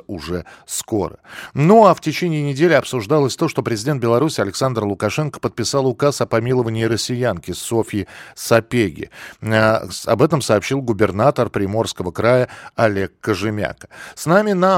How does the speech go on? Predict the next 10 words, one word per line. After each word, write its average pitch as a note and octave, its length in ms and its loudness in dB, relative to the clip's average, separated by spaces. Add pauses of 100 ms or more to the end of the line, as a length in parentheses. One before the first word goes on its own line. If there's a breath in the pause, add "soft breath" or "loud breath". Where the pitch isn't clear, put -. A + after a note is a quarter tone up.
прямой E3 340 2
связи D3 640 2
доктор C3 340 0
политических B2+ 600 -4
наук, C#3 260 0
профессор B2+ 480 0
кафедры A#2+ 400 -4
политической A#2 520 -4
теории A2+ 380 2
мгимо G#2+ 560 0